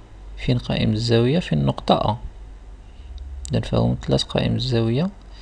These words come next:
في أ. ولا قلت لك شحال كتساوي بي زائد سي، إلا كان المجموع كنعرفو أن المجموع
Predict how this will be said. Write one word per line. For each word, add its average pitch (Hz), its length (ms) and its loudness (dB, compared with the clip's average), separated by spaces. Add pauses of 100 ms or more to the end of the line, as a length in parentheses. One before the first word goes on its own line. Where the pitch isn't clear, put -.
(380)
في 160 320 0 (300)
أ. 113 100 4 (520)
ولا 139 200 6
قلت 131 200 2
لك - 100 0
شحال - 280 6
كتساوي 127 680 4 (1040)
بي 110 220 6 (180)
زائد 110 440 2
سي، 190 360 2 (520)
إلا 117 100 6
كان 117 180 8
المجموع 113 540 6 (340)
كنعرفو 110 360 2
أن 107 120 2
المجموع 107 560 2